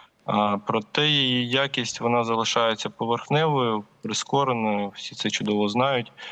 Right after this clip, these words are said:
І можу сказати, що після підписання контракту, а, піхотинці зазвичай вони проходять близько місяця базового навчання. Це два тижні на полігонах, е, Р Ф, е, з акцентом на якраз штурмові тактику, е,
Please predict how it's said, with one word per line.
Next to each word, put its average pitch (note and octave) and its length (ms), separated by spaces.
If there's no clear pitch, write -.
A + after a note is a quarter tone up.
І A2+ 260
можу B2+ 360
сказати, C3+ 320
що B2 180
після B2+ 500
підписання C3 720
контракту, C3 680
а, A2+ 160
піхотинці C3 640
зазвичай A#2+ 480
вони A#2+ 180
проходять A2+ 500
близько B2+ 420
місяця G#2+ 640
базового G#2+ 480
навчання. C#3+ 560
Це G2+ 300
два A2 240
тижні G#2+ 360
на G#2 100
полігонах, A2 720
е, G#2 40
Р G2+ 320
Ф, E3+ 340
е, A2 320
з G#2 80
акцентом A#2 540
на G#2+ 340
якраз A2 400
штурмові B2 520
тактику, - 580
е, - 560